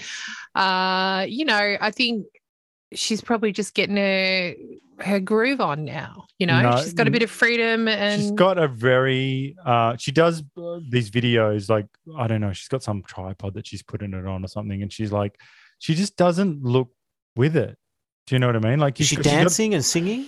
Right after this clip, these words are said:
Speaker 2: Oh, all of it. Like, well, no, no, no. So, um, you know, and it, you shouldn't just hassle people for, you know, not putting on makeup and stuff. But um, but she just looks really rough, like, big bags under the eyes and stuff. You're like, "Oh, God,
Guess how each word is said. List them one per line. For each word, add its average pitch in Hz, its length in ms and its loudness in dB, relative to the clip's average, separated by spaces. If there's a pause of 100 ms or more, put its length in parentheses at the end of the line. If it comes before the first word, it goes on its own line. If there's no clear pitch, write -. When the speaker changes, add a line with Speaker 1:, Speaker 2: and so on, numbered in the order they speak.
(120)
Speaker 2:
Oh, 175 60 6
all 175 340 4
of 143 80 2
it. 113 100 -2
Like, 139 200 2
well, 226 340 4
no, 214 200 2
no, 127 220 2
no. 120 240 0
So, 143 400 2 (100)
um, 123 520 2 (260)
you 151 180 0
know, 113 100 2
and 185 220 2
it, 180 320 -2
you 202 60 4
shouldn't 233 300 0
just 151 120 -4
hassle 117 320 0
people 104 480 -4
for, 101 220 -2 (180)
you 110 120 -2
know, 92 240 -4 (120)
not 131 400 -6
putting 101 200 -4
on 92 120 -6
makeup 92 400 -8
and 92 100 -10
stuff. - 300 -18 (100)
But 120 240 2 (580)
um, 123 480 2
but 135 160 2
she 156 140 0
just 151 280 0
looks - 240 0 (140)
really 117 320 2
rough, 104 320 2
like, 104 180 0
big 113 200 -2
bags 110 280 2
under 107 140 0
the 107 100 2
eyes 101 160 2
and 104 80 -2
stuff. 98 80 -4
You're 107 140 0
like, 107 160 -2
"Oh, 98 160 -6 (140)
God, 98 260 -4